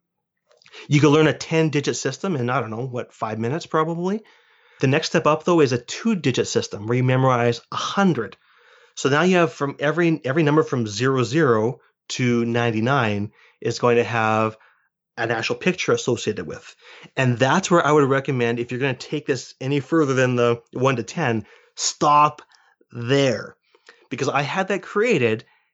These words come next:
and what I did is I went, I don't know what I was thinking. I went from a two-digit system to a three-digit system.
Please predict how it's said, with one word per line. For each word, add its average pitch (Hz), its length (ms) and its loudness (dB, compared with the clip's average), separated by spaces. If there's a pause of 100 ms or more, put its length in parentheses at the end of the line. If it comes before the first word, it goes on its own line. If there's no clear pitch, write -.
(220)
and 131 160 -2
what 131 200 -2
I 143 140 -4
did 170 160 0
is 139 160 -14
I 165 220 -4
went, 127 340 -2
I 120 80 -2
don't 123 120 0
know 113 100 0
what 113 180 0
I 123 60 2
was 123 180 -2
thinking. 110 380 -4 (520)
I 143 220 4
went 151 220 4
from 135 120 -4
a 123 40 0
two-digit 156 520 -2
system 170 300 -2
to - 140 0
a 143 40 4
three-digit 143 1000 -4
system. - 440 -10